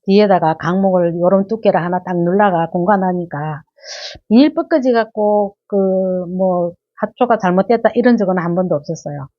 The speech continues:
물론 뭐 태풍이 오-, 뭐 바람이 불고 이런 날은 우리도 신경을 쓰겠지요.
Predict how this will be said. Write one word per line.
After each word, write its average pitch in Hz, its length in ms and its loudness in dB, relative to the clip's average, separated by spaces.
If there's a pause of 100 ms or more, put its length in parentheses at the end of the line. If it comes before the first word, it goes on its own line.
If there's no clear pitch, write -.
(580)
물론 185 320 2
뭐 175 200 -2 (100)
태풍이 214 340 -2
오-, 185 140 -2
뭐 170 240 -8
바람이 180 400 0
불고 190 240 0
이런 202 160 0
날은 170 420 0 (180)
우리도 180 280 -2
신경을 190 400 -2
쓰겠지요. 208 640 -2